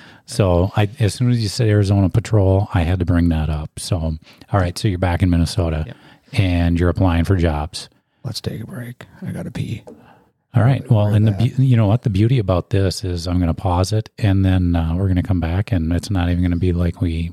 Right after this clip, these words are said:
Speaker 1: paused, except for you blew it out of the bag saying you had to pee. So,
Speaker 2: <laughs>
Speaker 1: all right. All right. So you got your pee break.
Speaker 2: Yep.
Speaker 1: We're back. It's like we didn't even stop. We just kept going.
Speaker 2: Yeah.
Speaker 1: So, all right.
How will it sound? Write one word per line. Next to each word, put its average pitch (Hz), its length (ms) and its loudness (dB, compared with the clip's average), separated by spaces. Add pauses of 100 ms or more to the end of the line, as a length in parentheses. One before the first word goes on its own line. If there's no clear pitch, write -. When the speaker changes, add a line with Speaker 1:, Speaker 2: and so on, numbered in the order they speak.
(100)
Speaker 1:
paused, 90 420 -4
except - 220 -4
for 113 80 0
you 98 120 2
blew 98 280 2
it 92 80 0
out 90 160 0
of 85 60 0
the 87 80 0
bag 85 380 0
saying 90 200 -2
you 82 60 0
had 82 180 2
to 82 80 0
pee. 78 240 0
So, - 160 -6
Speaker 2:
<laughs> 180 320 0
Speaker 1:
all 156 260 0
right. 80 340 -2 (1300)
All 98 160 2
right. 78 400 -6 (680)
So 90 520 0 (1400)
you 110 100 0
got 98 220 0
your 107 60 2
pee 92 180 2
break. 80 380 -2 (400)
Speaker 2:
Yep. 107 260 0 (160)
Speaker 1:
We're 95 120 2
back. 87 320 0
It's - 180 -4
like 92 220 -6
we 95 100 0
didn't 90 220 0
even 82 240 0
stop. 76 400 -6
We 87 100 2
just 80 180 -2
kept 87 200 -2
going. 69 280 -4 (140)
Speaker 2:
Yeah. 110 260 2
Speaker 1:
So, - 180 0
all 76 440 -2
right. 80 200 0